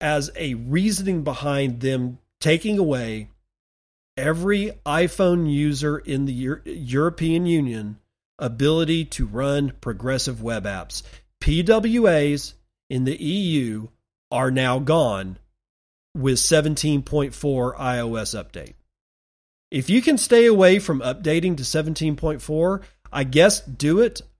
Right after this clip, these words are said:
I don't live in the E U, so I have no idea what they can and cannot do. But if you're a European Union citizen,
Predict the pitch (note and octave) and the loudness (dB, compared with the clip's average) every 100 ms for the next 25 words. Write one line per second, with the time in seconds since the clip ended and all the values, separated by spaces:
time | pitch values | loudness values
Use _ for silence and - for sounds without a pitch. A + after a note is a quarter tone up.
0 | _ - C#3+ C#3 - - D#3 E3 C3+ - | _ -2 -2 -2 -8 0 2 2 -4 -4
1 | C3+ D3 D#3+ D#3+ D#3+ D#3+ D#3 D#3+ E3+ - | 2 2 2 -2 -2 -2 -2 0 0 0
2 | D3 C#3 D3 C3 C3 C#3+ C#3+ B2+ C#3 C#3+ | 0 0 -2 -2 -2 -2 -2 -2 -2 0
3 | C3+ A#2+ A#2 B2+ C3+ - D3 C3 A#2+ - | 0 -4 -6 -4 -4 -4 -4 -4 -6 -8
4 | C3+ C#3 C#3+ C#3 B2 - D3 D3 B2+ C3+ | -4 -2 0 -2 -4 -4 -2 -2 -2 -2
5 | D3 D3 - - - B2+ B2 - E3+ B2 | -2 -2 -10 -20 -8 -4 -4 -6 -8 0
6 | D3 F3+ E3+ F#3 F#3+ F#3 F3+ F#3 F3 F3+ | 4 4 4 4 2 2 2 4 2 0
7 | F#3 - E3 B2+ A#2+ A2+ | -2 0 -2 -2 -6 -8